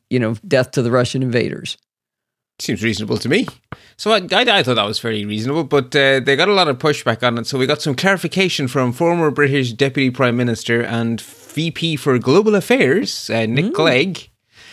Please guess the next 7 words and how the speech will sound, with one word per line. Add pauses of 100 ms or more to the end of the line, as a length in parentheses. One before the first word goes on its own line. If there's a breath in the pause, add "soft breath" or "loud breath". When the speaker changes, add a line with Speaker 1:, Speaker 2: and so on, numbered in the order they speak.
(300 loud breath)
Speaker 2:
Uh,
so
two
quotes
of
note.
Um,